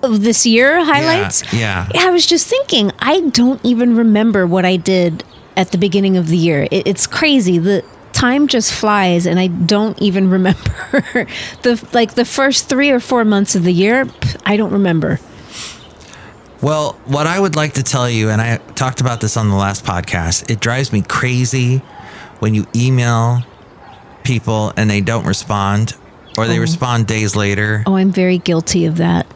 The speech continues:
Speaker 2: And
Speaker 1: <laughs>
Speaker 2: so this came from the, let's see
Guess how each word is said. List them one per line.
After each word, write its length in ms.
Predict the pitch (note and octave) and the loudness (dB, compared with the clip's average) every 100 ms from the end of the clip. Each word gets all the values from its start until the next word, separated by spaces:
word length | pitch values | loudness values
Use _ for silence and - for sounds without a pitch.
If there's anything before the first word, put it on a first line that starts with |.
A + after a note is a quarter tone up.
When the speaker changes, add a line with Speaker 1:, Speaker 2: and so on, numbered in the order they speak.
| - - - - - - - - - | -20 -20 -20 -20 -20 -18 -18 -18 -8
Speaker 2:
And 380 | A#2 A#2 A2 G#2 | -4 -2 0 0
Speaker 1:
<laughs> 1700 | - B2 G#2 - - - - - - - - - - - - - - - | -2 -4 -6 -10 -18 -14 -6 -6 -6 -20 -20 -20 -20 -20 -14 -14 -14 -6
Speaker 2:
so 260 | - C#3 | -2 0
this 320 | B2 E3+ - | 0 0 -2
came 380 | - F#3+ D#3 C#3 | -2 -2 0 0
from 840 | B2+ - A#2 G#2 G2 F#2+ G2 G#2+ B2 - - - - - - - - - - - - | -2 -2 0 0 0 2 2 0 -2 -8 -20 -20 -20 -20 -20 -20 -20 -20 -20 -20 -4
the, 680 | G#2+ G#2 F#2+ A2 G#2+ G#2 G#2 | -2 0 0 2 2 0 0
let's 200 | G#2+ - | -2 -2
see 460 | - G2+ E2+ D#2+ | -2 0 0 -2